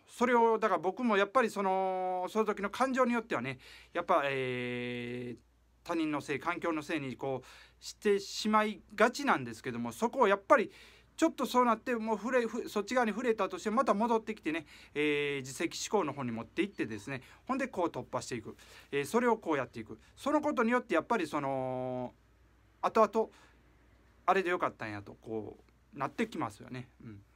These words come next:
そういう道筋ができてる。それとですね、その、やっぱりその、しんどいことっていうのは、やっぱり経験しておく必要があったのかなと思ったりもしてます。それを経験することによって、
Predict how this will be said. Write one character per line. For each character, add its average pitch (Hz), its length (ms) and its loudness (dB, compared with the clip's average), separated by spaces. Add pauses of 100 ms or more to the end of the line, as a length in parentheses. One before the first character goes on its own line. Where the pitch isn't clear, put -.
(160)
そ 208 200 2
う - 20 4
い 202 60 -6
う 170 840 -4
道 185 140 -8
筋 143 320 -8
が 117 140 -6
で 120 100 -8
き - 80 -18
て - 80 -12
る。 101 100 -12 (280)
そ - 160 2
れ 294 100 0
と 254 160 -2
で 156 100 0
す - 120 -10
ね、 117 160 -6
そ 254 160 0
の、 254 240 0 (520)
や 208 100 0
っ - 20 -12
ぱ 247 80 4
り 220 60 4
そ 220 120 0
の、 208 280 2
し 220 200 -2
ん 226 80 4
ど 254 140 6
い 160 180 -4 (160)
こ 214 140 -2
と 185 80 -2
っ 170 60 -2
て - 140 -10
い 202 40 2
う - 20 0
の 208 80 0
は、 175 80 4
や 147 80 2
っ 147 60 -16
ぱ 202 100 -2
り 151 240 -4 (100)
経 254 200 -4
験 247 240 0
し - 100 -8
て 240 140 0
お 214 100 0
く 220 180 -6
必 - 260 -6
要 226 120 4
が 208 200 -2
あ - 80 -6
っ - 140 -10
た 226 120 2
の 196 100 -4
か 135 100 -2
な 165 140 0
と 160 140 -12 (480)
思 208 120 0
っ 202 60 0
た 233 160 -6
り 226 80 0
も 160 100 -4
し - 60 -14
て - 80 -12
ま 104 100 -8
す。 - 120 -20 (240)
そ 240 120 0
れ 254 80 2
を 247 60 2
経 294 220 0
験 285 240 -4
す - 160 -6
る 285 180 -6 (160)
こ - 140 0
と 294 160 0
に 277 100 -4
よ 302 140 2
っ - 20 -12
て、 302 60 -20